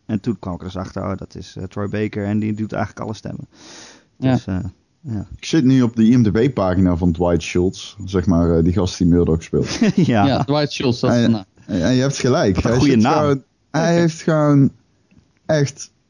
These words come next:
Speaker 3: nou, ik denk de afgelopen vijf jaar louter in,
Speaker 1: Echt?
Speaker 3: eh,
Speaker 1: Nog steeds?
Speaker 3: nou,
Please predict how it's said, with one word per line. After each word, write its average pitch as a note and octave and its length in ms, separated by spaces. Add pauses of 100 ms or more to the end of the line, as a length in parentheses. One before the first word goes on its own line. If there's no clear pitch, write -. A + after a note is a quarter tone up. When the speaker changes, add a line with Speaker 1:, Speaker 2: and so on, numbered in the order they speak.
Speaker 3:
nou, G#2 260
ik A2 60
denk C3 200 (100)
de B2+ 80
afgelopen C#3+ 380
vijf B2+ 240
jaar B2 340 (280)
louter B2+ 840 (520)
in, B2 200
Speaker 1:
Echt? A#2+ 200
Speaker 3:
eh, G#2 100
Speaker 1:
Nog G#2+ 260
steeds? G#3+ 240
Speaker 3:
nou, F#2 140